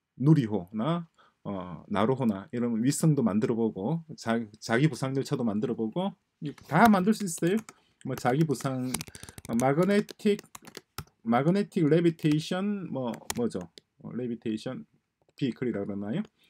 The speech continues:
그러니까 자기 부상 열차. 어, 스펠링이 맞는지 모르겠어요. 마그레브죠. 마그, 마그레브.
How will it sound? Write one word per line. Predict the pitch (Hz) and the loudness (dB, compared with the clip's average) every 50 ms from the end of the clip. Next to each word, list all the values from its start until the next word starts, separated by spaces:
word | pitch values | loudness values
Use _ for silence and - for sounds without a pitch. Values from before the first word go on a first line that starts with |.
| _ _ _ | _ _ _
그러니까 | - 107 107 107 107 - 131 120 | -10 -6 -4 -4 -4 -4 -6 -2
자기 | - 117 120 147 175 | 0 0 2 2 2
부상 | 165 123 - 131 131 123 | 0 -2 -4 -4 -2 -2
열차. | 120 110 107 - - 104 95 - _ _ _ _ _ _ _ _ - | -2 -4 -4 -6 -8 -8 -8 -8 _ _ _ _ _ _ _ _ -10
어, | 104 101 - - 147 156 _ _ _ _ _ _ _ _ _ _ _ _ _ _ _ _ _ _ _ _ _ _ | -10 -10 -10 -12 -16 -20 _ _ _ _ _ _ _ _ _ _ _ _ _ _ _ _ _ _ _ _ _ _
스펠링이 | - - - - 202 202 208 214 196 | -20 -12 -4 2 4 4 6 6 6
맞는지 | 156 139 156 190 196 | 4 4 2 2 2
모르겠어요. | 160 123 123 131 135 - 120 110 | 0 0 0 0 -2 -2 -2 -2
마그레브죠. | 127 139 143 147 185 196 196 196 196 196 165 143 117 104 92 95 | 0 0 0 4 6 6 6 6 6 4 4 2 0 -2 -4 -4
마그, | 110 117 113 117 120 120 120 117 - 143 147 151 151 156 160 160 - - _ _ _ _ _ _ _ _ _ _ _ _ _ _ | -6 -6 -6 -6 -6 -6 -8 -6 -4 0 2 2 2 2 0 -4 -8 -20 _ _ _ _ _ _ _ _ _ _ _ _ _ _
마그레브. | - - 104 107 107 107 107 - 151 156 160 170 175 | -10 -8 -6 -4 -4 -4 -4 -2 -2 -2 -2 -2 -4